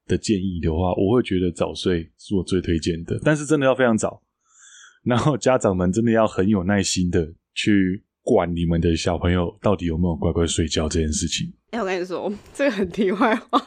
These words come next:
Speaker 1: 好。
Speaker 2: 因为我虽然没有特别高，但我还是算，就是在很多人在，就在国小那时候算是偏高的那一群。
Speaker 1: 嗯哼。
Speaker 2: 然后也是很多人很爱问我说，就是到底你们家怎么长高？因为我哥也蛮高，我哥也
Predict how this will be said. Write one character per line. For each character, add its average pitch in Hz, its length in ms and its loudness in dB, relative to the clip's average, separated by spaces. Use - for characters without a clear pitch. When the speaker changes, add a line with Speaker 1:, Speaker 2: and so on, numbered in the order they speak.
Speaker 1:
好。 - 420 0
Speaker 2:
因 320 80 -6
为 381 80 0
我 294 140 -4
虽 247 140 -4
然 220 120 0
没 190 80 -2
有 185 120 0
特 240 200 -2
别 160 160 -4
高， 147 220 -6
但 277 160 0
我 190 60 -2
还 190 160 -2
是 208 260 -6
算， 214 180 -4
就 240 160 0
是 247 200 0
在 269 220 0
很 226 240 -2
多 190 180 0
人 175 140 2
在， 185 120 -2
就 233 220 -8
在 285 120 -10
国 202 200 2
小 190 200 0
那 214 120 -2
时 214 140 -6
候 196 80 0
算 214 160 -4
是 214 80 -4
偏 214 380 -2
高 196 220 2
的 185 80 0
那 165 180 -4
一 175 80 -2
群。 - 200 -10
Speaker 1:
嗯 101 140 2
哼。 92 60 -8
Speaker 2:
然 240 120 2
后 277 80 4
也 247 160 2
是 254 60 -2
很 202 160 2
多 202 180 0
人 196 140 2
很 208 80 -4
爱 170 180 0
问 208 160 2
我 165 160 -2
说， 160 200 -6
就 175 100 -8
是 208 80 -4
到 220 220 -6
底 160 100 -4
你 185 100 -6
们 170 160 -6
家 220 220 -6
怎 170 140 -10
么 143 100 -12
长 - 180 -14
高？ - 180 -10
因 370 60 4
为 349 40 6
我 254 60 2
哥 220 180 0
也 220 120 0
蛮 151 260 -6
高， 147 240 -8
我 151 80 -8
哥 185 240 -4
也 156 260 -2